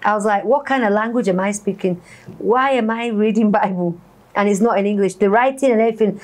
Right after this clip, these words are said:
And I told, I told my husband, I said, "Ah, I'm reading Bible, though, but not in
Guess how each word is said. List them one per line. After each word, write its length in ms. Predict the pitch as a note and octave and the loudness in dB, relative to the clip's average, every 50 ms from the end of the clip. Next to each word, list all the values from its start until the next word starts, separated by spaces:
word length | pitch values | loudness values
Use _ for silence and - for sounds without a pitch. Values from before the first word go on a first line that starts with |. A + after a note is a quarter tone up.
| - - - | -16 -8 -4
And 120 | G3 G3 G3+ | -2 0 0
I 40 | G3+ | -2
told, 360 | G3+ - A#3+ A#3+ B3 - - - | 0 -2 0 0 -2 -4 -4 -4
I 120 | - G3 F#3 | -4 -4 -2
told 260 | - - A3 A3 G#3 | -2 0 0 0 2
my 100 | G3+ F#3+ | 0 0
husband, 200 | G3 F#3+ F#3 G3 F#3 | -2 -2 -4 -4 -4
I 20 | |
said, 180 | - - - - | -2 0 0 0
"Ah, 160 | A#3+ B3+ B3+ C4 - - - - - - - - | 0 -2 -4 -6 -14 -20 -20 -20 -20 -20 -16 -6
I'm 180 | - G#3 G#3+ A3 | -4 -2 0 2
reading 300 | A#3 C4 C4+ C#4+ C#4 A3 | 2 2 2 0 0 0
Bible, 320 | G#3+ A3 G#3+ A3 F#3+ G3+ | 0 -2 -2 -2 -2 0
though, 200 | F#3+ F#3 F3+ F3 F3+ F#3 - - | 0 0 -2 -4 -8 -12 -8 -6
but 120 | F#3+ G3 F#3 | -4 -2 -2
not 180 | G3+ A3 G#3+ | 0 0 0
in 320 | G3+ G#3 G3+ F#3+ F#3 F3 | 0 0 0 -2 -2 -4